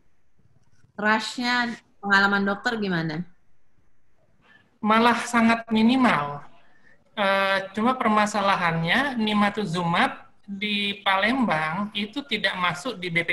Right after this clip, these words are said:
Speaker 2: J S. Kalau tadi pertanyaannya di B P J S. Cuma pasien-pasien yang menggunakan targeting terapi tersebut,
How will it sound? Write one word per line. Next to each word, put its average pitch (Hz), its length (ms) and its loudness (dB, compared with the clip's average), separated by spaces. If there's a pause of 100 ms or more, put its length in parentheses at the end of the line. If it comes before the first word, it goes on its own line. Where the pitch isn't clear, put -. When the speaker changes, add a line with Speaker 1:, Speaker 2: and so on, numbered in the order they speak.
Speaker 2:
J 190 160 -4 (240)
S. - 160 -10
Kalau 165 160 -2
tadi 170 160 -6
pertanyaannya 170 560 -6
di 165 120 -6
B 160 120 -8
P 160 160 -4
J 165 320 -4
S. - 160 -14 (480)
Cuma 214 240 0
pasien-pasien 202 880 -2
yang 214 160 2
menggunakan 170 480 -4
targeting 165 480 -4
terapi 185 320 -4
tersebut, 175 760 -4